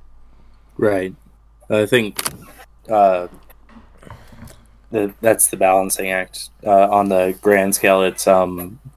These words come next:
how, how does the, uh, setting, uh,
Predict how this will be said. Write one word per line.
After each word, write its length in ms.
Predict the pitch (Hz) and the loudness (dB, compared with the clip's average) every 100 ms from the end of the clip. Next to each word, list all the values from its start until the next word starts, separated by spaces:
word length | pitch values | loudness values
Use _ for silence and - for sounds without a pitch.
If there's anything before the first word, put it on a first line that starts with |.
| _ _ _ - | _ _ _ -6
how, 580 | - 95 92 92 90 - | 4 6 8 6 4 0
how 180 | - 98 | 4 4
does 200 | 95 90 | 4 2
the, 180 | - 95 | 4 4
uh, 480 | 90 90 90 90 90 _ _ _ - | 6 4 2 0 -4 _ _ _ -4
setting, 600 | - 107 101 104 107 110 _ _ _ _ _ _ _ - | 2 4 6 4 2 -6 _ _ _ _ _ _ _ 2
uh, 340 | 104 101 101 | 6 6 4